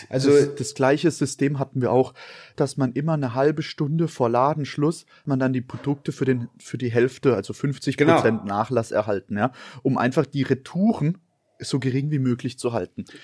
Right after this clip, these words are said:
Speaker 2: Das haben wir jetzt aber seit gut einem halben Jahr, ja, abgeschafft,
Speaker 1: Das ist schl-, das
Speaker 2: weil
Speaker 1: ist grausam. Ja.
Speaker 2: es ist erstmal, ist das Problem, viele Kunden gehen, sagen dann so, „Ja, dann gehe ich erst um siebzehn Uhr dreißig zum Dick.“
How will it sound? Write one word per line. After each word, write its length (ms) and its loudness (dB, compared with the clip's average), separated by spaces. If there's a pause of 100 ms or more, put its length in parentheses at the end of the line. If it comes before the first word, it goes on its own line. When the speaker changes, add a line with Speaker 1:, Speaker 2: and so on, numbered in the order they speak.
(200)
Speaker 2:
Das 180 0
haben 140 0
wir 80 8
jetzt 220 4
aber 340 4 (240)
seit 580 0
gut 400 -2 (360)
einem 320 0
halben 260 2
Jahr, 260 2
ja, 220 4
abgeschafft, 600 0
Speaker 1:
Das 40 -6
ist 140 -4
schl-, 240 -10
das 80 0
Speaker 2:
weil 220 8
Speaker 1:
ist 40 4
grausam. 360 2 (520)
Ja. 160 -2 (240)
Speaker 2:
es 140 -4
ist 140 -2
erstmal, 340 0 (300)
ist 160 -6
das 120 -4
Problem, 600 0 (200)
viele 380 2
Kunden 640 -2 (260)
gehen, 240 2
sagen 300 0
dann 80 0
so, 140 -6
„Ja, 100 4
dann 160 -2
gehe 160 2
ich 140 -2
erst 200 0
um 80 -4
siebzehn 380 -2
Uhr 140 -2
dreißig 500 2
zum 180 0
Dick.“ 280 -4